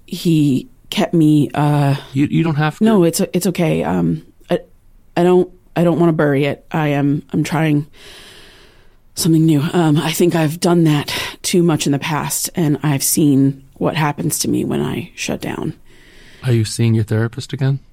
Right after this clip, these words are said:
Speaker 1: Billy? Yeah. Um, I chatted with them a bit.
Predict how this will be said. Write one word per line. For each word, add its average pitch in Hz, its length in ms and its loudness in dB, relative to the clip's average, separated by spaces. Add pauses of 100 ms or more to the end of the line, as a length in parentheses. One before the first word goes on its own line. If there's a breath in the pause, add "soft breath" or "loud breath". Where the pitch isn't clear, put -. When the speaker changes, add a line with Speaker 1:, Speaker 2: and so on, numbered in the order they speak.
(260)
Speaker 1:
Billy? 180 400 2
Yeah. 147 220 -2 (180)
Um, 160 580 0
I 165 60 -6
chatted 156 320 -4
with 165 100 -6
them 156 180 -4
a 165 60 -4
bit. - 340 -4